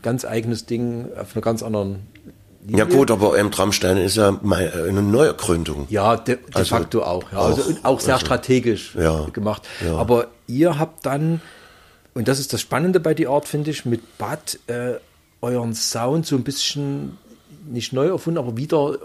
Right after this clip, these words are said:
Speaker 1: euch gesichert.
Speaker 2: Ja.
Speaker 1: Wie, wie muss man sich das vorstellen? Wie läuft sowas ab? Also, ihr habt dort wieder diesen, diesen unheimlich charmanten Harmoniegarten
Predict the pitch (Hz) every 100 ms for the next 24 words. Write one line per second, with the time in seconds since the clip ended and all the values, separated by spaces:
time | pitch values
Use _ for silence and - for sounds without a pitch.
0 | - - 131 - 117 - 143 117 92 -
1 | _ - 82 82 80 - _ - - -
2 | - - - - - - - 113 110 117
3 | 139 175 147 - 117 - 147 - 113 107
4 | 107 139 - 135 117 113 - 147 - 104
5 | 113 113 - - - - _ _ - -
6 | - 143 147 143 147 135 113 131 123 -
7 | - - - 127 - 160 147 147 131 -
8 | - 127 117 113 131 160 - 160 156 156
9 | 151 117 - 127 131 123 123 143 170 185
10 | 185 185